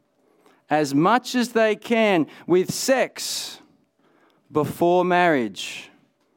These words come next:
Do you agree? Strongly agree, stand over here. Strongly disagree, stand over here.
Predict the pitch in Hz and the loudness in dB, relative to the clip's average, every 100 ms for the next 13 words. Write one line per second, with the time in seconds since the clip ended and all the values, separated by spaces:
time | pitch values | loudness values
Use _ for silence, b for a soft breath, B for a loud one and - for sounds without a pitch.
0 | _ _ _ - 110 123 127 139 147 139 | _ _ _ -16 -6 0 2 4 2 2
1 | 156 156 117 92 92 _ _ _ _ _ | 2 2 0 -6 -14 _ _ _ _ _
2 | _ _ _ _ b b b - - - | _ _ _ _ b b b -2 -2 2
3 | 185 233 269 269 262 247 226 269 226 135 | 4 4 4 4 4 2 2 4 2 0
4 | - - 170 180 180 175 170 196 147 104 | -2 0 2 4 2 2 2 2 2 0
5 | - - _ _ _ _ _ b b b | -8 -20 _ _ _ _ _ b b b
6 | b b - - 196 233 247 240 202 277 | b b -6 0 4 4 4 2 2 2
7 | 302 269 175 175 135 107 B B - - | 2 0 2 2 2 0 B B -10 -2
8 | 151 147 143 147 151 151 190 135 95 | 2 4 4 4 2 0 0 0 -4